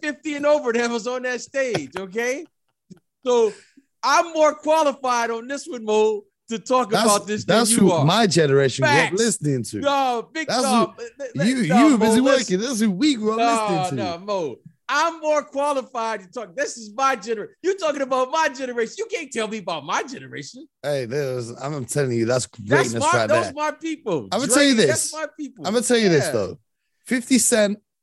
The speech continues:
Speaker 2: he tried to recreate the In the Club video. They had him hanging upside down. It weren't a good look for fifty. I love fifty. That weren't a great look for him. And it kinda reminded me, it was like a symbol for me of the Lakers this season.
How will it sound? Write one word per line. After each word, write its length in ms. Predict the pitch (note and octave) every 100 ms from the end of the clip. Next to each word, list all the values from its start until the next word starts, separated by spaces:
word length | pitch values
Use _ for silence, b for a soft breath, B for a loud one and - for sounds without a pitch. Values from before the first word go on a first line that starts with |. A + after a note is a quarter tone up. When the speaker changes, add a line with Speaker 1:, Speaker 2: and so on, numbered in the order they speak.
| _ _ _ _ _
Speaker 2:
he 60 | D3
tried 260 | - A3+ -
to 100 | G3
recreate 440 | G3+ - F#3+ E3
the 140 | D3+
In 80 | E3+
the 80 | D#3
Club 240 | - D3+
video. 520 | C#3 C#3 C#3 C3 B2+ _ _
They 80 | B2+
had 160 | D#3 E3
him 100 | C3+
hanging 320 | D3+ D#3+ C#3+
upside 400 | C3 - B2 A2
down. 540 | A#2+ A2 G#2+ G#2+ G#2 - _ _ _ _ _ -
It 100 | C#3
weren't 300 | D3 D#3+ D#3
a 40 | -
good 260 | - G#2
look 180 | G#2+ -
for 100 | -
fifty. 540 | - - - - A2 _
I 120 | C#3
love 240 | F3 G3+ -
fifty. 480 | F3+ - E3+ E3 b b _
That 160 | E3 F3
weren't 240 | F#3 F3+
a 60 | D3
great 240 | D3 C#3
look 160 | C#3 A#2
for 120 | B2+
him. 400 | A#2+ A#2 A#2 A2 _ _ _ _ _
And 140 | C#3+ D3
it 80 | C#3+
kinda 260 | E3+ E3
reminded 600 | D3+ C#3+ C#3+ D#3 C#3+ A#2+
me, 340 | A2 G#2+ G#2 - _ -
it 60 | D#3+
was 180 | E3
like 180 | E3 D3+
a 60 | C#3
symbol 500 | - - F#3+ D#3 C#3
for 140 | -
me 420 | C#3 C3+ A2 G#2 - _ _ -
of 120 | A2+
the 80 | B2
Lakers 480 | B2 B2 A2 A2 F2+
this 180 | A#2
season. 480 | - G#2 G2 - C3